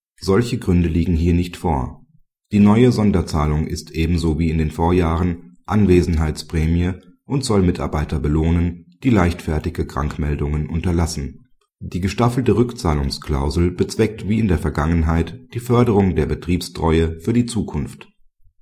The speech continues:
Die für zweitausendvier zugesagte Sonderzahlung unterscheidet sich hinsichtlich ihrer Zwecke damit nicht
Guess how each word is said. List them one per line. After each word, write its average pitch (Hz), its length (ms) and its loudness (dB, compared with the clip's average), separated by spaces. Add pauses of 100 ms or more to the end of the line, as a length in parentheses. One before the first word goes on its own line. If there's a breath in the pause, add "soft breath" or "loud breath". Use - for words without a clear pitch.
(540)
Die 117 100 2
für 110 140 0
zweitausendvier 80 840 0
zugesagte 80 640 -2
Sonderzahlung 80 840 0
unterscheidet 95 680 -2
sich - 160 -8
hinsichtlich 80 580 -2
ihrer 71 220 -4
Zwecke 78 340 -4
damit 76 440 -4
nicht - 320 -2